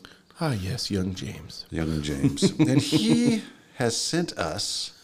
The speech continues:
Speaker 2: um, a number of fun facts.
Speaker 1: Yeah, I'll preface this. So, so, uh,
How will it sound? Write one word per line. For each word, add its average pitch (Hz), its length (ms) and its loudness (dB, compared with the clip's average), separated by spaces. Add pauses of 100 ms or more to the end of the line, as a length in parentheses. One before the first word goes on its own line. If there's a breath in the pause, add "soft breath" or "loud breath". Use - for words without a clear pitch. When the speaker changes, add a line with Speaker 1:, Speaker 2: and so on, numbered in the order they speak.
Speaker 2:
um, 92 640 0 (480)
a 113 120 -2
number 117 440 4
of 87 80 0
fun 92 240 0
facts. - 600 -4
Speaker 1:
Yeah, 123 260 6 (140)
I'll 135 120 6
preface 147 420 2
this. 104 240 4
So, 113 360 6
so, 110 440 6
uh, 98 360 0